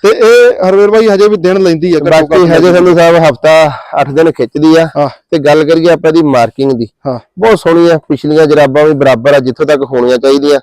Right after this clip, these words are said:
Speaker 1: ਹਾਂ।
Speaker 2: ਤੇ ਜਿਹੜੇ ਅਗਲੇ ਆ ਬਿਲਕੁਲ ਖੁਰ, ਉਹ ਵੀ ਬਰਾਬਰ ਧੋਤੇ ਆ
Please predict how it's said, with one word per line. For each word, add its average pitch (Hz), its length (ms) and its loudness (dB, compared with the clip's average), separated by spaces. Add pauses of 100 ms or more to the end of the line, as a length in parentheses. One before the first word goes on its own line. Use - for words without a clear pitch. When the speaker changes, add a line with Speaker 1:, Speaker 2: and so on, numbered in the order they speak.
(120)
Speaker 1:
ਹਾਂ। 139 120 -6 (460)
Speaker 2:
ਤੇ 156 80 0
ਜਿਹੜੇ 151 340 2 (140)
ਅਗਲੇ 139 300 2
ਆ 131 100 2 (260)
ਬਿਲਕੁਲ 135 300 0
ਖੁਰ, 131 260 -2 (180)
ਉਹ 143 60 0
ਵੀ 143 120 0
ਬਰਾਬਰ 127 380 0
ਧੋਤੇ 131 360 -4
ਆ 127 40 -4